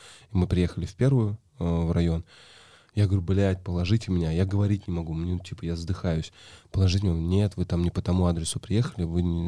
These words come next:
не в эту больницу". И, блядь. Она такая: "Поехали, его в другую". Мы едем в другую. Меня сразу кладут,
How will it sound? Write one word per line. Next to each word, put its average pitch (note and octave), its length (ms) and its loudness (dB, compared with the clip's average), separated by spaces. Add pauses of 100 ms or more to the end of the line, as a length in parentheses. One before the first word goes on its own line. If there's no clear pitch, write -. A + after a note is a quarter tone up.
(220)
не F2 60 2
в E2 60 0
эту F2 160 0
больницу". E2 460 -4 (640)
И, - 40 -14 (100)
блядь. F2 540 -6 (960)
Она G2+ 240 2
такая: - 240 -4
"Поехали, F#2+ 460 2
его E2+ 100 -4
в E2 80 -8
другую". E2 440 -4
Мы F2+ 120 -2
едем F2+ 300 4
в - 20 2
другую. E2+ 560 -2 (320)
Меня E2+ 180 -2
сразу F2+ 340 2
кладут, E2+ 520 -2